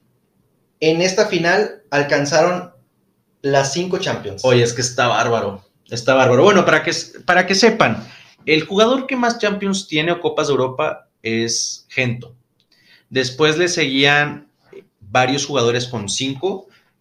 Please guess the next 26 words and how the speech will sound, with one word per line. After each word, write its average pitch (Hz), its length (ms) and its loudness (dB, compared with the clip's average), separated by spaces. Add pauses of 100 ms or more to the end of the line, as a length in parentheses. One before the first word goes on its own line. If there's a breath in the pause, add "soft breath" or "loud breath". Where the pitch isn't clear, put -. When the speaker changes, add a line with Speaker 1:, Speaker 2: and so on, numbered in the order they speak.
Speaker 2:
entre 110 540 -2
ellos 113 680 -2
Chris, - 520 -2 (280)
Speaker 1:
Que 127 100 -10
ya 131 100 0
estaba 127 480 -4
Speaker 2:
que 110 100 -6
ya 104 140 -2
estaba, 117 440 0
Speaker 1:
en 117 60 -6
la 107 100 -6
lista. - 440 -14 (220)
Speaker 2:
Maldini, 131 600 0
Speaker 1:
Estaba 120 220 -4
Maldini. 120 560 -10 (840)
Está 127 540 -4
el 123 340 -4
papá 131 260 -4
de 139 120 -2
Marcos 139 500 -4
Alonso, 135 440 -2
que 123 100 -6
se 123 120 -6
llama, 139 400 -2
¿cómo 139 220 -2
creen? 180 360 -4